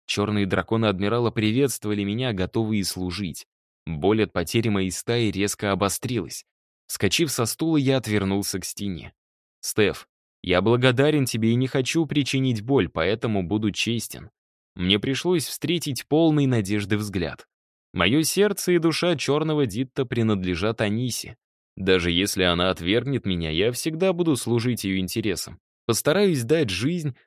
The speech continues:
которую она заслуживает". Стефания перестала улыбаться. "Спать тебе всё равно придётся здесь. Я дам знать, когда прибудут вести об Анисе или императоре".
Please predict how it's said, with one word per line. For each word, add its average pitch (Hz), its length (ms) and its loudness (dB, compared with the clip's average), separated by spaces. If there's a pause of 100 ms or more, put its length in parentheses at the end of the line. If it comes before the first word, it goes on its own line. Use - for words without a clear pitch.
(120)
которую 127 560 2
она 92 200 0
заслуживает". 87 840 -4 (400)
Стефания 127 600 -2
перестала 101 520 0
улыбаться. 95 680 -2 (480)
"Спать - 380 0
тебе 156 300 2
всё 123 180 0
равно 120 300 2
придётся 110 500 0
здесь. 95 480 -2 (320)
Я 156 200 4
дам 190 220 4
знать, 160 360 2
когда 90 300 0
прибудут 101 480 2
вести 98 380 0
об 90 140 4
Анисе 95 440 0
или 87 160 0
императоре". 92 640 -2